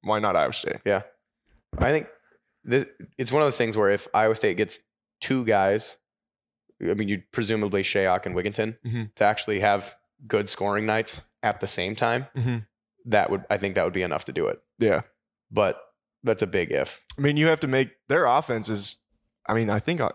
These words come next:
Speaker 1: on KenPom, they're, like, twenty-ninth in offense or something. Like, their offense is not, you know, out of this world.
Speaker 2: Iowa State or Kansas?
Speaker 1: Kansas. Uh, yeah, they're twenty-ninth in offense. They're good, re-, really good defensive team, but,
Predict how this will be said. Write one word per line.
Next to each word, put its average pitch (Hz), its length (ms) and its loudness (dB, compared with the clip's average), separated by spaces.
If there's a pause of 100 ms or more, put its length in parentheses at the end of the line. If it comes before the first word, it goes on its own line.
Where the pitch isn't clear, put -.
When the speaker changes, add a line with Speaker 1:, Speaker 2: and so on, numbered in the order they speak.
Speaker 1:
on 104 160 -2
KenPom, 104 440 -2
they're, 110 120 2
like, 107 180 0
twenty-ninth 110 680 -2
in 107 60 -2
offense 117 440 0
or 120 60 -2
something. 131 440 -2 (260)
Like, 110 200 -2
their 139 320 2 (260)
offense 101 400 0
is 95 140 -6
not, 110 360 -2 (1040)
you 120 120 2
know, 104 180 2
out 113 200 4
of 110 60 0
this 107 200 -2
world. 110 400 0 (540)
Speaker 2:
Iowa 104 200 2
State - 260 0 (520)
or 107 180 2
Kansas? 92 320 -2
Speaker 1:
Kansas. 104 500 -2 (120)
Uh, 107 380 4
yeah, 123 120 4
they're 117 120 4
twenty-ninth 135 520 2
in 110 60 0
offense. 107 380 0
They're 135 120 2
good, 143 160 0
re-, 139 160 2
really 143 260 2
good 131 200 2
defensive 131 400 0
team, 117 220 0
but, 107 280 2